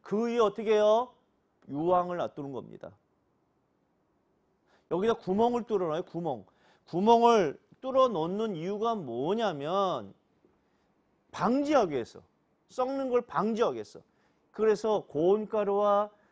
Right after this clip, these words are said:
소금과 기름을 넣고 반죽을 해서 떡을 만듭니다. 그리고 진설병이 올리는 거예요. 그리고 거기다 유황을 놔둡니다. 유황은 기도를 상징하거든요.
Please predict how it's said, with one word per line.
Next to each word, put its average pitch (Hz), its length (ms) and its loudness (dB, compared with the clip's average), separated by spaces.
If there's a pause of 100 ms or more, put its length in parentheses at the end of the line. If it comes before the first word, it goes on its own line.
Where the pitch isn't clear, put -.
소금과 208 880 0 (240)
기름을 202 480 -2
넣고 208 580 0 (180)
반죽을 190 560 0
해서 208 460 2 (460)
떡을 240 300 4
만듭니다. 156 640 -2 (380)
그리고 202 220 -2
진설병이 208 680 -4
올리는 202 440 -2
거예요. 113 180 -8 (320)
그리고 190 240 -4
거기다 196 200 0
유황을 214 540 2
놔둡니다. 175 460 -4
유황은 202 680 0
기도를 226 420 -2
상징하거든요. 165 920 -6